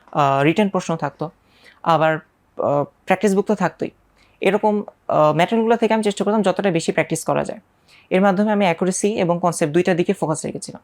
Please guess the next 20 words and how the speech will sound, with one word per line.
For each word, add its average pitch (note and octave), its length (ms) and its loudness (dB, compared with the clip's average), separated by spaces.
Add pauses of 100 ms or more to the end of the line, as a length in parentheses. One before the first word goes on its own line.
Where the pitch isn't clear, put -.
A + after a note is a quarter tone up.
(600)
আর D3+ 320 2
ম্যাথের F#3+ 320 0
কথা A3+ 140 0
যদি A3 200 2
বলি, G#3 220 2
ম্যাথের G#3 260 0
ক্ষেত্রে G#3+ 280 0
আসলে G3 320 0
আমাদের F3+ 340 -2
যেসব F3+ 240 -6
দেশীয় E3 300 -2
রাইটারগুলো D#3 440 0
আছে - 300 -6
তাদের, F3+ 340 0 (200)
আম, D3 500 -2 (200)
প্রবলেমগুলো F#3+ 540 2
বারবার D#3+ 260 2
সলভ E3 240 -2
করাটা E3 240 0
ইম্পর্টেন্ট। C#3+ 440 -4